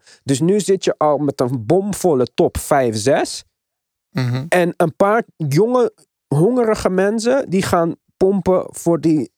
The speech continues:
Speaker 1: eh, zeven, acht. Ik zeg niet dat de Wizards niet de playoffs kunnen halen. Ik denk zelfs dat ze makkelijk het play-in toernooi gaan halen met Westbrook in het
Speaker 2: Ja.
Speaker 1: oosten.
Speaker 2: Ja.
Speaker 1: Maar, eh, jongen, ja.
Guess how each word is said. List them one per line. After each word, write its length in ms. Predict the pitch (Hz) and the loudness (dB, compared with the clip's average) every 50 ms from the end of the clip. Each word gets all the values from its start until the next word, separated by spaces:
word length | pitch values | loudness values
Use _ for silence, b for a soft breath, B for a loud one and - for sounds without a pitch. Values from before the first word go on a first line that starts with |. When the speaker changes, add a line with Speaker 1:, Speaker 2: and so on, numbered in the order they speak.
| _ | _
Speaker 1:
eh, 280 | - 139 139 135 131 127 127 | -2 0 0 2 2 0 0
zeven, 400 | 120 127 143 139 131 - - - | 0 2 0 0 0 -2 -2 -2
acht. 360 | - 85 - - - - - _ _ _ _ _ _ _ _ _ _ _ _ _ _ | -2 -2 -2 -4 -10 -20 -20 _ _ _ _ _ _ _ _ _ _ _ _ _ _
Ik 120 | 180 160 | -2 0
zeg 220 | 147 180 180 - - _ | 2 0 0 -2 -2 _
niet 240 | 180 185 202 208 | 0 0 2 2
dat 140 | 190 202 160 | 0 0 0
de 100 | 170 160 | 2 2
Wizards 360 | 151 165 175 147 147 135 - | 2 2 2 2 0 -2 0
niet 160 | 147 156 151 139 | 0 0 0 0
de 60 | 131 | -2
playoffs 320 | - - 131 120 117 - | 0 2 2 2 0 0
kunnen 200 | - 113 110 110 | -2 -2 0 0
halen. 360 | 117 110 123 127 143 165 165 - | 2 2 2 2 2 0 0 -2
Ik 140 | - - 131 | -4 -2 0
denk 220 | 135 127 120 120 | 0 0 0 -2
zelfs 300 | 107 120 117 113 113 110 | -2 0 0 0 0 -2
dat 180 | - 113 110 - | -2 -2 -2 -2
ze 200 | - 117 98 - | -2 -4 -6 -6
makkelijk 540 | - - 135 135 135 135 - 113 101 104 - | -4 -2 -2 0 0 0 -2 -2 -4 -4 -4
het 140 | - 110 - | -6 -8 -6
play-in 400 | - 113 110 110 - - 127 135 | -2 0 0 0 0 0 -2 -2
toernooi 300 | - - 151 156 156 156 | -2 -2 -2 0 0 -2
gaan 140 | 147 - 151 | -2 -2 -2
halen 340 | 151 147 156 160 160 156 156 | -2 0 0 0 0 0 -2
met 140 | 156 151 143 | -2 -2 -2
Westbrook 420 | 151 156 156 - - 147 143 139 | -2 -4 -4 -2 -4 -4 -4 -2
in 60 | 147 | -2
het 100 | 151 143 - - | -2 -2 -2 0
Speaker 2:
Ja. 0 | 143 | 0
Speaker 1:
oosten. 380 | 143 135 - - - 202 233 - _ _ _ _ _ _ _ _ _ _ _ _ _ _ _ 139 | 0 0 -2 -2 -4 -6 -6 -8 _ _ _ _ _ _ _ _ _ _ _ _ _ _ _ -8
Speaker 2:
Ja. 180 | 135 131 127 - _ _ _ | -6 -6 -6 -8 _ _ _
Speaker 1:
Maar, 520 | 147 147 147 147 151 147 143 135 131 - - _ | 0 0 2 2 2 2 2 0 -2 -4 -6 _
eh, 580 | - 135 135 131 127 127 123 120 120 117 117 95 - - _ _ _ _ _ _ | -2 0 0 2 0 0 0 0 0 0 -2 -2 -4 -8 _ _ _ _ _ _
jongen, 240 | - 147 147 139 95 | -2 0 0 0 2
ja. 240 | 127 143 143 127 | 2 2 0 0